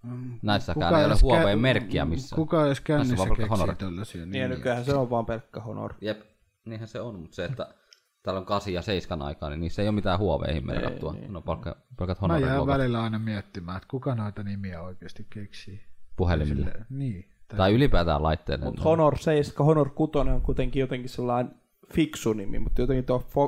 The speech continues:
Speaker 2: Pocophone.
Speaker 3: Pocophone F yksi, niin
Speaker 1: Joo, no,
Speaker 3: se ei niinku jotenkin
Speaker 2: Mitä, niin,
Speaker 1: esimerkiksi
Speaker 2: mutta,
Speaker 3: sellainen
Speaker 1: niinku
Speaker 2: mutta siis mä, mä luulen, että tuolla F ykköselläkin haetaan sitä, että se on niinku, kun siinä on tehokas
Speaker 1: Formula.
Speaker 2: prossu ja muuta, että se on niinku
Speaker 1: Form-,
Speaker 2: tehokas.
Speaker 1: Formula.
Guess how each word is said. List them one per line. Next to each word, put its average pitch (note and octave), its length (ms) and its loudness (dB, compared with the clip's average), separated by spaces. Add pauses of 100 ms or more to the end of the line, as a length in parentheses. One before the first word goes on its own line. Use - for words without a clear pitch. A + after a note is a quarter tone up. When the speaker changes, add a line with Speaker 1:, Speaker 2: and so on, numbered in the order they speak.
(140)
Speaker 2:
Pocophone. C3 380 2
Speaker 3:
Pocophone B2+ 500 4
F - 80 -6 (120)
yksi, C3 480 -2
niin B2 160 2
Speaker 1:
Joo, C#3 120 -2 (140)
no, C#3+ 300 -4
Speaker 3:
se C3+ 120 2
ei C3+ 80 0
niinku C#3 180 -4
jotenkin D#3 280 2
Speaker 2:
Mitä, D#3+ 60 2
niin, D#3 60 2
Speaker 1:
esimerkiksi D#3 300 4
Speaker 2:
mutta, - 20 6
Speaker 3:
sellainen C3 320 2
Speaker 1:
niinku C3 160 -4
Speaker 2:
mutta B2+ 180 2
siis B2+ 200 0
mä, C3+ 120 4
mä A#2 200 0
luulen, C#3 260 4
että - 100 -2
tuolla A#2 260 4
F - 80 6
ykköselläkin F#2+ 600 0
haetaan F2+ 260 0
sitä, F#2 220 -4
että - 120 -6
se - 60 -6
on F2 60 -4
niinku, E2+ 340 -4
kun - 120 -4
siinä F2+ 100 0
on F2 60 -2
tehokas E2+ 300 0
Speaker 1:
Formula. - 140 6
Speaker 2:
prossu F#2 360 4
ja D#2+ 120 4
muuta, E2 280 2
että D2+ 100 -2
se F2 60 -2
on F2 60 2
niinku F2 180 0
Speaker 1:
Form-, - 320 -6
Speaker 2:
tehokas. A#2 560 2
Speaker 1:
Formula. G#2+ 640 0